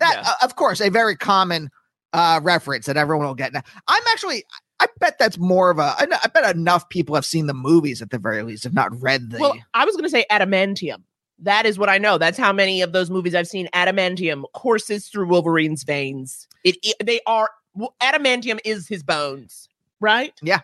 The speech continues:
Speaker 1: I, I
Speaker 2: Adamantium
Speaker 1: wasn't,
Speaker 2: is bones.
Speaker 1: I was not gonna be a reply guy. I was not gonna
Speaker 2: I,
Speaker 1: correct you,
Speaker 2: I
Speaker 1: but
Speaker 2: know. I know you weren't. And that's why we're still together.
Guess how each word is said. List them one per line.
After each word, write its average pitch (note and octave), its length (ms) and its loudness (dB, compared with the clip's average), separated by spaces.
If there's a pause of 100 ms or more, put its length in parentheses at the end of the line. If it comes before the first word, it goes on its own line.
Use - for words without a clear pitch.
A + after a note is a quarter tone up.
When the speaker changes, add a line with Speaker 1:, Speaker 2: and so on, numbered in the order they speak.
Speaker 1:
I, G3 120 -2
I - 20 -2
Speaker 2:
Adamantium A3+ 260 0
Speaker 1:
wasn't, B3 220 -4
Speaker 2:
is G3+ 100 -8
bones. E3 380 -2
Speaker 1:
I D4 60 2
was C4+ 140 0
not B3+ 280 0
gonna G#3 160 -2
be F3 120 0
a E3 60 -2
reply C3 400 -6
guy. G2 200 -12
I A#2+ 100 -4
was C#3 80 -6
not D#3+ 200 2
gonna C#3+ 200 -2
Speaker 2:
I, A#2 40 -8
Speaker 1:
correct D#5+ 380 0
you, G4+ 80 -6
Speaker 2:
I G#4 140 0
Speaker 1:
but - 60 -6
Speaker 2:
know. C4+ 360 2
I B3+ 160 2
know D4+ 180 0
you F4 160 -2
weren't. C#4 360 -4
And G3 180 -4
that's A3+ 300 -2
why G#3 260 2
we're G#3 200 0
still G#3+ 220 -8
together. A#3+ 460 -12